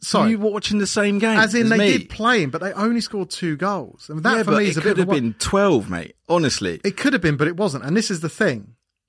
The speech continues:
Speaker 1: right? So I'm looking at my team. James, flash it up on the, uh, screen for me, sorry, please. Um, so I'm looking at my team, and I'm looking across that midfield about the people. So if I wanted to get rid of, bear in mind,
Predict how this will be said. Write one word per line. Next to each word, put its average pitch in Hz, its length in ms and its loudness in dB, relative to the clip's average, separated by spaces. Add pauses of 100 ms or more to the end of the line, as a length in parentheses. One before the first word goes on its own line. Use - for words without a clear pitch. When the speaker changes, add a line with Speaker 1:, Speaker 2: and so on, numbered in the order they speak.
(160)
Speaker 1:
right? 143 320 -2
So 180 420 2 (380)
I'm 226 160 2
looking 247 240 0
at 190 80 -6
my 170 140 2
team. 139 580 -4 (420)
James, 143 280 0
flash - 240 -4
it - 80 -10
up 143 160 -12
on 131 120 -4
the, 127 200 -2
uh, 117 300 -4
screen 117 340 -8
for - 100 -16
me, 107 80 -10
sorry, 107 240 -12
please. 127 240 -12 (600)
Um, 165 440 0 (540)
so 190 160 0
I'm 226 80 4
looking 214 220 2
at 170 40 -6
my 175 80 0
team, 143 280 0
and 127 60 0
I'm 160 100 0
looking 233 200 0
across 214 260 -4
that 160 100 -6
midfield 120 600 -6 (520)
about 156 260 0
the 151 60 -6
people. 185 300 -2
So 165 160 2
if 185 160 0
I 240 100 2
wanted 226 380 -2
to 196 100 -4
get 180 240 -2
rid 165 220 0
of, 113 640 -10
bear 202 100 4
in 202 60 2
mind, 180 180 2